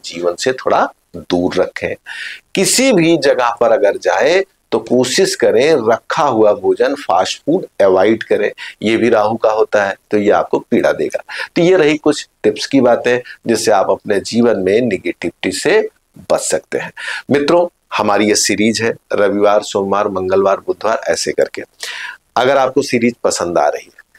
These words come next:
तो आप अपने मित्रों को share करिए। और हाँ, कुछ भी आपको नया चाहिए, किसी विषय पे video चाहिए,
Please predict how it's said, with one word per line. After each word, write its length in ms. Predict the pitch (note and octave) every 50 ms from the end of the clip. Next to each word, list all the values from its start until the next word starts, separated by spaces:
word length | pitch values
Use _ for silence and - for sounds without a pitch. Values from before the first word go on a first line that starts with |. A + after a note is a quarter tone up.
| _ _ -
तो 60 | F2
आप 120 | F2 E2+ E2+
अपने 200 | - D#2+ F2+ F2
मित्रों 340 | F2 E2+ - - - G#2+ G#2+
को 100 | A2 A2+
share 300 | - - - G2+ G2+ G2+
करिए। 340 | - - F#2+ F#2+ F2+ F#2 F#2 - - - - - -
और 160 | - G2 G#2+
हाँ, 360 | - - - G2 F2+ D#2 D2 - - - - - _ _ _ _ _ -
कुछ 180 | D3+ D#3+ D3 -
भी 140 | C#3+ D#3+ E3
आपको 320 | D3+ C#3 C3 - - C#3+ B2+
नया 260 | A2+ G#2+ G#2 A2 A#2+
चाहिए, 320 | A#2+ - - A#2 A2 A2+ A2+
किसी 320 | A2+ - - - - G#2
विषय 320 | F#2 F#2 F#2 - - A2+ G#2+
पे 120 | A2 A2
video 360 | G2+ G2+ G#2 G2+ G2 G#2 G2+
चाहिए, 260 | F#2+ - G2 F#2 F#2